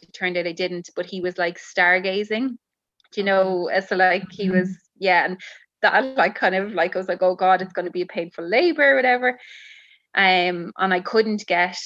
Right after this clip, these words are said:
Speaker 1: I just could not get the consultant, my consultant, to sign me off for another water birth, like,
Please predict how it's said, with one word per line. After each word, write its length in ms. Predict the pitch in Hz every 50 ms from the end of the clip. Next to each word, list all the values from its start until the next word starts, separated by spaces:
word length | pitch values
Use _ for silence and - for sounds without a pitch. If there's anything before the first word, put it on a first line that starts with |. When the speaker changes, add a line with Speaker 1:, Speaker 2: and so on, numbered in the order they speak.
| - - - -
Speaker 1:
I 120 | 185 196 185
just 180 | 185 208 - -
could 280 | - - - 185 185
not 220 | 190 170 185 214 -
get 180 | 180 170 196 -
the 80 | 190
consultant, 680 | 185 - 220 196 190 - 170 175 175 - 185 175 175 - - - _ _ -
my 140 | 185 170 170
consultant, 640 | - 202 190 - 180 175 175 - 180 175 180 180 180 -
to 140 | - 190 180
sign 320 | - - 180 175 175 175
me 100 | 175 175
off 220 | 175 170 175 180 -
for 80 | - 185
another 260 | 175 175 175 175 170
water 320 | 165 170 170 175 175 185 180
birth, 320 | 185 180 185 190 - - -
like, 280 | 180 - 165 - -